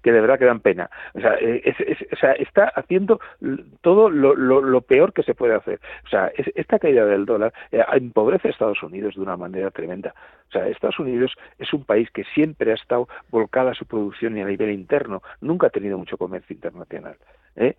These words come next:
Es el de los, de los países de la O C D E que menos tiene. Eh, el, solamente, eh, tiene una, las exportaciones sobre comercio, sobre el pib son solo el once por ciento,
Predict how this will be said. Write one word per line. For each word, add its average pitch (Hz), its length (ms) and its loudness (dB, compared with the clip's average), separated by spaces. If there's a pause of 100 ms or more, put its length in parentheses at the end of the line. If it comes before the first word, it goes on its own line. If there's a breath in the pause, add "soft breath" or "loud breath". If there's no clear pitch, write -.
Es - 200 -4
el 110 120 -6
de 110 100 0
los, 104 380 -6
de 107 100 -2
los 107 100 -6
países 139 200 -4
de 151 60 2
la 139 60 -2
O - 20 -16
C - 100 -2
D 131 240 0
E 180 80 -12 (200 loud breath)
que 110 100 -4
menos 110 300 -6
tiene. 85 300 -8 (180 soft breath)
Eh, 101 420 -4
el, 107 260 -8
solamente, 117 500 -2 (220 loud breath)
eh, 104 200 -4
tiene 110 180 -4
una, 107 320 -6
las 92 140 -14
exportaciones 110 640 -4
sobre 113 360 -2
comercio, 113 380 -6 (180 loud breath)
sobre 107 280 0
el 104 60 -2
pib 110 320 2
son 117 160 -8
solo 107 180 0
el 101 60 2
once 110 180 -6
por - 160 -10
ciento, 156 360 -4